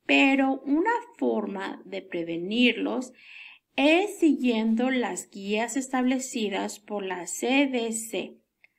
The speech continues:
Las enfermedades en general no aumentan siempre y cuando las personas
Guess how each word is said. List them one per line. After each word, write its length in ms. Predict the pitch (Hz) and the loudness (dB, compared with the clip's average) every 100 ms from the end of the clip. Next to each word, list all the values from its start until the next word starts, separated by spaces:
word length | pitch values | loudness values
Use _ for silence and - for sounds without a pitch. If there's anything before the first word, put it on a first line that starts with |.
| _ _ - | _ _ -8
Las 240 | 208 208 | -6 -6
enfermedades 1120 | 220 202 175 170 170 175 196 202 220 285 294 - | -8 -4 -2 0 0 0 2 2 2 0 0 -4
en 100 | 208 | -10
general 640 | - 196 196 185 190 247 - - - - - | -8 -6 -4 -2 0 -2 -4 -12 -18 -14 2
no 220 | 247 330 | 6 6
aumentan 720 | 392 359 302 294 285 285 285 | 6 6 8 8 6 4 4
siempre 500 | 277 - 302 453 - 480 | 2 4 4 4 4 4
y 280 | 466 - | 4 0
cuando 420 | 277 233 190 220 247 | 2 2 0 -2 -2
las 220 | 233 226 | -2 -4
personas 720 | 262 247 240 226 240 247 - | -6 -6 -6 -4 -4 -6 -12